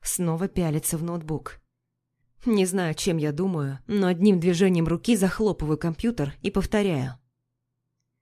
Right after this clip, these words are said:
"Они похожи на куски мяса и вызывают отвращение,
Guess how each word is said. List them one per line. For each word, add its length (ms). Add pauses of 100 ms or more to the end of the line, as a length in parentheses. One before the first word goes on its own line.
(140)
"Они 240
похожи 480
на 80
куски 380
мяса 460 (160)
и 100
вызывают 500
отвращение, 760